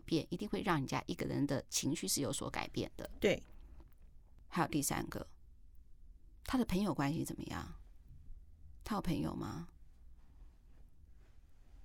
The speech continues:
Speaker 1: 他世界不会只有你跟小孩吧？什么都没有吧？我想想都觉得很可怕。
Speaker 2: 嗯。
Speaker 1: 要是我到这个环境的话，我是可以活下去哦。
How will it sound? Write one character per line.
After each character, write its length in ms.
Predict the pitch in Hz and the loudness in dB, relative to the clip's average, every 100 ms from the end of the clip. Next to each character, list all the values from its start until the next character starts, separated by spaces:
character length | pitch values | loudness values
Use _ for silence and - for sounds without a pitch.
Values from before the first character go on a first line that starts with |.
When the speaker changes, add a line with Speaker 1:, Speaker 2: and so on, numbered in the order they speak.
| - | 0
Speaker 1:
他 160 | - | 4
世 160 | 254 247 | 6 8
界 100 | 233 | 6
不 140 | - | 6
会 100 | 190 | 6
只 140 | 190 165 | 6 8
有 80 | 170 | 8
你 240 | 170 - - | 8 4 2
跟 100 | 175 | 4
小 140 | 147 | 4
孩 180 | 135 - | 2 0
吧？ 340 | - 73 - - - - - | 0 -2 -4 -12 -16 -14 -2
什 120 | - | 2
么 80 | 165 | 4
都 80 | 185 | 6
没 140 | 165 | 6
有 140 | 147 | 4
吧？ 320 | - - - - - - | 2 -2 -4 -10 -16 -2
我 80 | - | 2
想 140 | 202 | 6
想 140 | 233 | 6
都 100 | 156 | 6
觉 140 | 180 151 | 2 2
得 80 | 151 | 0
很 140 | 147 | 0
可 120 | - - | -2 -4
怕。 240 | 151 - - - - | -4 -4 -6 -12 -2
Speaker 2:
嗯。 180 | 220 202 - | 4 4 2
Speaker 1:
要 140 | - 262 | 6 8
是 100 | 240 | 8
我 80 | 151 | 4
到 140 | 208 | 2
这 100 | 190 | 2
个 80 | 185 | 2
环 220 | 160 135 | 2 2
境 160 | 170 160 | 2 2
的 40 | |
话， 300 | 160 123 135 - - - | 4 2 0 -4 -12 -6
我 80 | 196 | 0
是 80 | - | 4
可 100 | 196 | 4
以 40 | |
活 140 | 160 - | 4 2
下 200 | 175 151 | 2 2
去 240 | - - | 2 -2
哦。 120 | - | -4